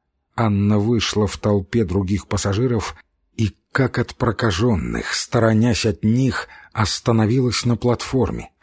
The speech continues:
стараясь вспомнить, зачем она сюда приехала и что намерена была делать. Всё, что ей казалось возможно прежде, теперь так трудно было сообразить, особенно в шумящей толпе всех этих безобразных людей,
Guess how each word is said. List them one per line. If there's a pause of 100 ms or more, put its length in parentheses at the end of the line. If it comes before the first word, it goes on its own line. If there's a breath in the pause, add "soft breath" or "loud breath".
(140 loud breath)
стараясь
вспомнить, (200 loud breath)
зачем
она
сюда
приехала (260 loud breath)
и
что
намерена
была
делать. (760)
Всё,
что
ей
казалось
возможно
прежде, (340 loud breath)
теперь
так
трудно
было
сообразить, (280 loud breath)
особенно
в
шумящей
толпе
всех
этих
безобразных
людей,